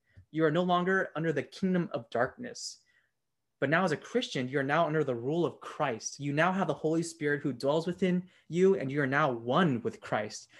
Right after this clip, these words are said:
So in a sense, we have eliminated, uh, the nest, but there's still a problem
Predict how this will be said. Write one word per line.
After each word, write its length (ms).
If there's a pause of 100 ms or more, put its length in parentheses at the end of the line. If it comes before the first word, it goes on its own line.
(160)
So 160
in 60
a 60
sense, 720 (920)
we 140
have 140
eliminated, 640 (560)
uh, 120
the 140
nest, 500 (480)
but 320
there's 160
still 160
a 40
problem 640